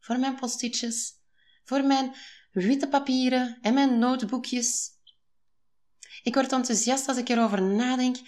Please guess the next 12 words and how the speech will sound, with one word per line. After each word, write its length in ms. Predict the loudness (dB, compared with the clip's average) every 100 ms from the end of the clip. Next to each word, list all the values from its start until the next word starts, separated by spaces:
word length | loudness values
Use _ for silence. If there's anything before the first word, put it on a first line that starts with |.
| -20 -10
dat 180 | 0 2
mijn 440 | 2 2 -2 -4 -4
was 260 | -2 0
ook 100 | -2
helemaal 380 | 2 4 4 2
opgeruimd 680 | 0 -4 0 2 2 0 -4
is, 100 | -4
dat 140 | -2
ik 100 | 0
nieuwe 600 | 2 4 6 6 4 2
kasten 420 | 0 -2 -2 -4 -4
heb 160 | -4